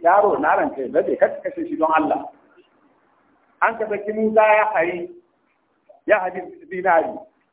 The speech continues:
Mala'ika ya kwaɗe wanda ke samu. Ya iza ya zuwa wajen ya ɗauki garwashi na, saboda cin garwashi na yau ya yi zama maslaha, za a yi cinya ya warke, amma in bai ɗauki zinari nan, Fir'auna zai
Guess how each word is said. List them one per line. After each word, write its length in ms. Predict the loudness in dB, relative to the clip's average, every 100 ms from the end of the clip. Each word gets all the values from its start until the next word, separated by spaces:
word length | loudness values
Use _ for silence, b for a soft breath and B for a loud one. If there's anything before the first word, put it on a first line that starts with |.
| _ _ -2
Mala'ika 360 | 0 2 2 4
ya 140 | 4
kwaɗe 240 | 2 -4
wanda 220 | -4 -4 -6
ke 120 | -4
samu. 360 | 0 2 0 -6 -14 _ _ _ _ _ _ _ _ _ _ _ _ _ _ _ _ _ -16 0
Ya 120 | 2
iza 280 | 2 0 2 0
ya 80 | -2
zuwa 180 | 0
wajen 240 | 0 -2 -4
ya 80 | -6
ɗauki 260 | -10 -6
garwashi 360 | -2 0 -2 -4
na, 80 | -6
saboda 280 | -4 -2 -2 -4
cin 160 | -8 0
garwashi 380 | 2 2 -2
na 160 | -4 -2
yau 480 | 4 4 2 -8 -16 _ _
ya 260 | 4 4 4
yi 60 | 0
zama 240 | 0 2
maslaha, 600 | 0 0 -2 -2 0 0 2
za 80 |
a 180 | 2 0
yi 60 | -4 -8
cinya 280 | -4 2 2
ya 80 | 2
warke, 340 | 2 0 0 -2
amma 380 | -2 0 2 2 0 -8 _ _ _ -2
in 240 | 0 2
bai 140 | 0 0 2
ɗauki 380 | 2 2 -4 -2
zinari 380 | 2 2 2
nan, 160 | -4 -6
Fir'auna 420 | -4 0 0 0
zai 140 | -2